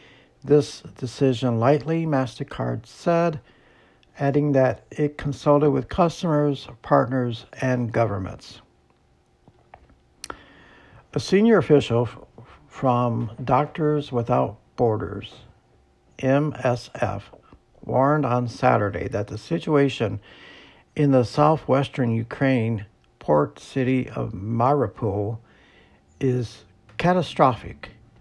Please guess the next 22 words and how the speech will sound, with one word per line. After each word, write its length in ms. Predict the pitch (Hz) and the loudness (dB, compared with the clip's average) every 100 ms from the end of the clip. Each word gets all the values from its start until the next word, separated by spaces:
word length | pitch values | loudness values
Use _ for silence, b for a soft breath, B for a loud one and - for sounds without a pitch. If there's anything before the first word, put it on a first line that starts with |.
| - | -16
and 640 | - 113 113 110 110 104 - | -6 -4 -2 -2 -4 -6 -8
it 320 | - 160 - 139 | -2 -2 -2 -4
is 320 | 127 127 113 | -2 -4 -6
vital 520 | 113 131 160 123 110 | -4 0 2 0 -2
that 200 | 104 101 | -2 -6
s-, 220 | - - _ b b b b b | -10 -20 _ b b b b b
civilians 920 | - 147 135 190 185 120 104 110 - | -6 -2 4 4 4 0 -2 -6 -10
be 500 | 120 120 123 123 120 - | -6 -4 -2 -4 -8 -8
evacuated 960 | 135 113 113 156 170 - 107 101 104 107 | -6 -4 2 2 2 -2 -2 0 -2 -4
from 180 | 117 | -4
the 80 | 117 | -4
city. 540 | 110 123 107 92 107 _ _ _ B B B B B B B B _ - | -2 0 0 -2 -10 _ _ _ B B B B B B B B _ -2
Mariupol 920 | 120 151 185 120 - 120 104 123 120 _ | 4 6 6 4 2 0 2 0 -6 _
is 420 | - 123 120 117 | -8 -4 -4 -6
the 460 | - 131 120 113 110 - b b b b b _ _ _ _ _ | -6 0 2 0 -2 -10 b b b b b _ _ _ _ _
Donetsk 920 | 139 131 135 139 160 - 135 131 135 - | -2 0 2 2 0 0 -2 0 -2 -2
region 460 | 143 160 156 160 | 0 0 0 0
of 220 | 139 127 127 | 2 2 0
Ukraine 600 | 127 - 135 131 143 143 | -4 -2 0 2 0 -2
and 200 | 139 120 | -4 -4
for 120 | 117 | -4
years 720 | 117 123 160 143 135 135 - | -2 0 2 2 0 -4 -12